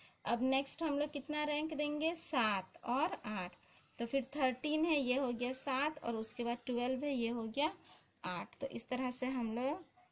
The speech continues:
rank दे दिए, average rank दे दिए। जब number tie होगा तो हम लोग average rank दे देंगे।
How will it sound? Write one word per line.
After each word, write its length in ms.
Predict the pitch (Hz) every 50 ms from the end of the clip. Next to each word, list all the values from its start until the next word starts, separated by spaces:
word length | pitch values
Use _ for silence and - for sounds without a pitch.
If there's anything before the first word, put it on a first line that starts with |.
| _ _ _ _ _ _ - -
rank 400 | 220 185 202 214 214 233 247 240
दे 200 | 190 214 202 190
दिए, 200 | 190 - 196 190
average 440 | - - 220 214 208 226 226 220 233
rank 260 | 233 233 233 240 240
दे 180 | 202 233 220 202
दिए। 160 | 208 202 202
जब 180 | 214 226 202 220
number 300 | 214 214 226 226 254 247
tie 320 | - - 254 247 262 294
होगा 240 | 302 285 269 277 294
तो 140 | 294 - 285
हम 200 | 285 254 233 233
लोग 140 | 247 247 -
average 440 | - 220 220 208 208 208 208 - -
rank 280 | 220 202 220 240 240 233
दे 180 | 185 190 185
देंगे। 400 | - 208 196 196 196 202 196 208